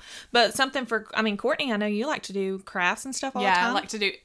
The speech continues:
Speaker 2: anything with my hands. And I think that's because when I feel anxious, I get really, like, fidgety and movey. And so I
Speaker 1: Mm-hmm.
Speaker 2: like to do something using my hands. So even, like, fidget rings, fidget jewelry,
Speaker 1: Mm-hmm.
Speaker 2: fidget spinners, fidget
Speaker 1: Something
Speaker 2: toys.
Speaker 1: intentional.
Speaker 2: I know they're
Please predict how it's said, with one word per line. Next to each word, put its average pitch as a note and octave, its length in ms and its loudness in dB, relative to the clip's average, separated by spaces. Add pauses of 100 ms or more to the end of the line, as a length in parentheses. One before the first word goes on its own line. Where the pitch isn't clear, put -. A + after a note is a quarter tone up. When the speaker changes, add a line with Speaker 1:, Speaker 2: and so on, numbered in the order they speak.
(120)
Speaker 2:
anything A3+ 420 -2
with A3+ 120 -4
my F3+ 100 -4
hands. F#3 360 -8
And G#3 100 0
I G#3+ 60 2
think C#4+ 180 -6
that's D#4 220 -4
because A3 280 -8
when G3 200 -8
I F#3 180 -2 (220)
feel G3 380 -6
anxious, A#3+ 580 -6
I F#3+ 160 -4
get F#3 180 -8
really, F#3 300 -8
like, E3 240 -4 (500)
fidgety G#3 580 -4
and F3+ 140 -8
movey. F3+ 420 -8
And F#3+ 140 -10
so F#3+ 80 -8
I F#3 60 -2
Speaker 1:
Mm-hmm. F#3 140 -2
Speaker 2:
like E3+ 240 -2
to F#3 100 -14
do F#3 120 -10
something F3 380 -12
using E3+ 320 -10
my E3 140 -8
hands. F3 480 -10 (460)
So G3+ 380 0 (140)
even, G#3+ 240 -2
like, - 360 -6
fidget - 600 -8
rings, G3 500 -8
fidget F3+ 380 -10
jewelry, F#3+ 640 -8
Speaker 1:
Mm-hmm. G3+ 100 -2
Speaker 2:
fidget G3+ 340 0
spinners, F#3+ 720 -6
fidget F3+ 260 -8
Speaker 1:
Something G3 480 -4
Speaker 2:
toys. F3+ 140 -4
Speaker 1:
intentional. F#3+ 640 -8
Speaker 2:
I G3+ 80 0
know G3+ 120 0
they're G3 360 -4